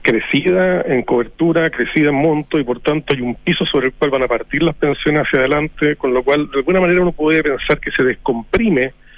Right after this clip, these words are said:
socialmente el debate sobre las pensiones. Aquí estamos hablando de un primer pilar solidario bastante más robusto que el que teníamos antes. Eh, y yo creo que al, al, al menos en el nivel técnico uno ve bastante consenso respecto de cómo uno podría,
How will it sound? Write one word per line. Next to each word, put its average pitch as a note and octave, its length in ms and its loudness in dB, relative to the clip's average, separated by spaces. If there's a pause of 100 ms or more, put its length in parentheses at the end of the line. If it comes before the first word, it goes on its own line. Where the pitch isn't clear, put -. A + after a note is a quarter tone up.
(320)
socialmente C#3+ 600 0
el C#3 120 -2
debate C3+ 340 0
sobre B2+ 220 -2
las A2+ 80 -2
pensiones. A#2 520 0
Aquí B2+ 80 -4
estamos B2+ 300 0
hablando C#3 320 2
de C3+ 60 2
un C3+ 120 -2
primer C3+ 300 0
pilar C#3+ 440 -2 (680)
solidario C3+ 680 0
bastante C#3+ 640 -2
más C#3 120 0
robusto C3 320 0
que B2+ 80 0
el A#2 60 -4
que C3+ 100 0
teníamos B2 380 2
antes. A2+ 320 -4 (920)
Eh, B2 460 0
y C#3+ 100 0
yo G3+ 120 2
creo C4+ 200 2
que B3 60 2
al, F#3+ 400 -2
al, C#3 260 -2 (120)
al C3 140 0
menos G3+ 280 2
en A3 140 2
el D#3 60 0
nivel D#3 300 2
técnico B2 460 0
uno D3+ 160 2
ve E3+ 80 2
bastante F#3 600 -2
consenso D#3+ 760 0
respecto C#3+ 460 -4
de B2+ 60 -2
cómo D3 220 -2
uno D3+ 120 2
podría, C3+ 600 0